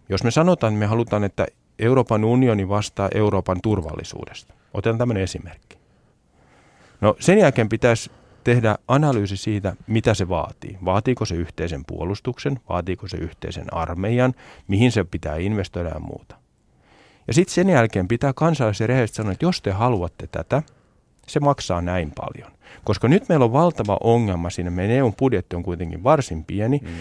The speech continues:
Speaker 1: jäsenmaathan toteuttaa suurimman osan näistä, ö, niin kuin politiikka,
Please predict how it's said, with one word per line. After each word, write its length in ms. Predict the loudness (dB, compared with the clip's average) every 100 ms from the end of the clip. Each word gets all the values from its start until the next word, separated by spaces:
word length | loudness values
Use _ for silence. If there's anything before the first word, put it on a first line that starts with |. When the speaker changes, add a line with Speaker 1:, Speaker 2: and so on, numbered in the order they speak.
| -4
Speaker 1:
jäsenmaathan 540 | -2 2 2 2 0 -2
toteuttaa 440 | -2 -2 -2 -2
suurimman 440 | 0 0 0 0 0
osan 260 | 0 -2
näistä, 260 | -2 -2 -6
ö, 480 | -6 _ -18 -14 -8
niin 140 | -6
kuin 240 | -6 -8 -12 -18 -18 0
politiikka, 640 | 2 2 0 -4 -4 -6